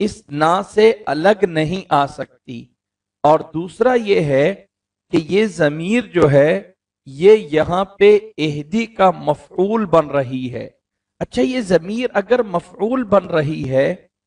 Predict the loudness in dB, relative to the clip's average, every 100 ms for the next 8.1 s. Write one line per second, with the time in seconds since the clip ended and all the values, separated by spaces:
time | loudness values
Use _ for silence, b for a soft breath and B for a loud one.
0 | _ _ _ 0 0 0 0 2 2 -2
1 | -4 -4 0 0 0 0 2 2 0 -4
2 | -2 0 0 -4 -14 -20 _ _ _ _
3 | -2 2 4 2 0 -4 -4 0 2 2
4 | 0 -4 _ _ _ -18 0 0 0 -2
5 | -2 -2 -4 -10 -2 0 -2 -8 -10 -6
6 | -4 -6 -8 -6 -6 -8 _ _ _ _
7 | 0 0 0 -10 -6 -2 2 2 2 -2